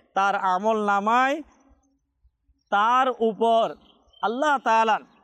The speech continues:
দশটি রহমত অবতীর্ণ করেন, তার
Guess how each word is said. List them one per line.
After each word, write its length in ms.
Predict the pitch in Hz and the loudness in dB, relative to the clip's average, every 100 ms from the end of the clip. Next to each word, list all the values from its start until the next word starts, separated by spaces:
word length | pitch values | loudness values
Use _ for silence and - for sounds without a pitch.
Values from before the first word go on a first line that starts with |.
| _ _ _ _ 160 | _ _ _ _ -4
দশটি 380 | - - - 247 | -4 -4 -2 0
রহমত 480 | 233 - 285 330 - | 0 0 0 0 0
অবতীর্ণ 500 | 285 269 220 262 226 214 | 0 -2 -2 -4 -2 0
করেন, 300 | 180 156 110 _ _ _ _ _ _ _ _ _ _ _ _ _ _ - | 0 -2 -4 _ _ _ _ _ _ _ _ _ _ _ _ _ _ -2
তার 280 | 202 233 | 2 2